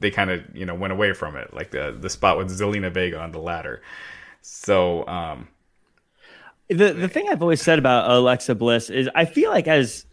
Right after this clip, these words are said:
Speaker 2: as a performer, she's doing a great job of d-, running with what they have here. I just, the controlling people's mind stuff. And, uh, there was a funny line from Cole last night where he literally said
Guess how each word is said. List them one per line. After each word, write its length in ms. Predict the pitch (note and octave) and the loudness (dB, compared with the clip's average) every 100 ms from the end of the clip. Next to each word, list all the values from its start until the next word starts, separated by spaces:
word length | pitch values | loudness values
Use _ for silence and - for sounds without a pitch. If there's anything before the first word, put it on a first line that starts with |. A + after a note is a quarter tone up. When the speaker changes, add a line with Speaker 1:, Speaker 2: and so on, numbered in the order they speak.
| A#2 - | -20 0
Speaker 2:
as 160 | E3 F3 | 4 4
a 60 | |
performer, 800 | B2 - D3 B2 F#3 D4 A#3+ B2+ | 2 -2 -2 2 4 6 6 4
she's 260 | - G3+ C3 | 2 -2 2
doing 300 | A#3+ F4+ E3+ | 2 2 2
a 80 | A#2 | 2
great 300 | C3+ B2+ G#2+ | 4 2 2
job 440 | B2 D3+ G#2 G#2 | 4 4 4 0
of 180 | G#2+ G2+ | -8 -8
d-, 100 | C3 | -10
running 680 | A#2+ A2+ A#2 C3+ E3+ D#3+ B2 A#2+ | -8 -6 4 6 8 6 6 4
with 240 | A2+ - | 2 0
what 220 | B2+ B2+ | 2 4
they 120 | A#2+ | 2
have 300 | A2 B2+ C3 | 2 2 0
here. 200 | B2 A2 | 0 2
I 120 | G#2+ A#2 | 2 0
just, 300 | B2+ - - - _ _ _ - | -2 -2 -14 -20 _ _ _ -10
the 640 | D3+ D3+ C3 D3+ D3 C#3 - - - _ | -8 -2 4 6 8 6 0 -12 -20 _
controlling 500 | D3+ C#3 F3 E3+ E3 | -4 0 2 4 4
people's 360 | D3+ D3 C3 A#2 | 0 -2 -2 2
mind 320 | B2+ C3+ C3 | 2 2 0
stuff. 520 | - A#2 G#2+ F#2+ - | 0 2 2 0 -4
And, 200 | A2+ A2+ | -2 2
uh, 180 | A2+ G#2+ - - | 2 0 -4 2
there 100 | C#3+ | 6
was 100 | D#3 | 6
a 60 | D3+ | 6
funny 300 | - G#3 F#3 | 4 4 6
line 220 | E3 D#3+ | 4 4
from 200 | D#3+ C#3+ | 0 -4
Cole 360 | - E3+ D#3+ C3+ | 4 8 8 8
last 360 | B2 B2+ - | 4 2 2
night 140 | D3 B2 | 2 2
where 120 | B2+ | 2
he 100 | B2+ | 2
literally 420 | B2+ D3+ D3+ D3 | 2 4 4 0
said 420 | - C#3 C3 B2 | 0 2 2 0